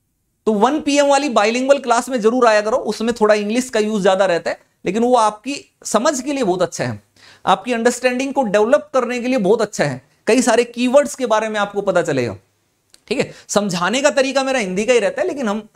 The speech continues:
कंटेंट जो है वो इंग्लिश में रखते हैं, बस ये उसका फर्क है। वो जरूर करें ज्वाइन, वो बहुत बेनिफिशियल है।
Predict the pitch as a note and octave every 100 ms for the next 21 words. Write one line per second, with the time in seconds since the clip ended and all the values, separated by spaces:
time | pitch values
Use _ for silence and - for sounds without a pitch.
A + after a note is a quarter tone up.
0 | _ _ F#3 G3 A#3 C4 B3+ G3+ B3 C4+
1 | A3+ G#3 G#3+ G3+ E3+ E3 C#3 A#2 _ -
2 | C#3+ - - _ _ _ C#3+ G#3+ G#3+ G#3+
3 | F3+ F3 D3 C3 A2+ _ _ _ _ _
4 | - E3+ C4+ A3 F3 G3+ C4+ A#3 G3 E3
5 | C#3 A#2+ A#2 F#3 D3+ G#3+ F3+ F3+ G3+ G#3+
6 | G#3 D#3 -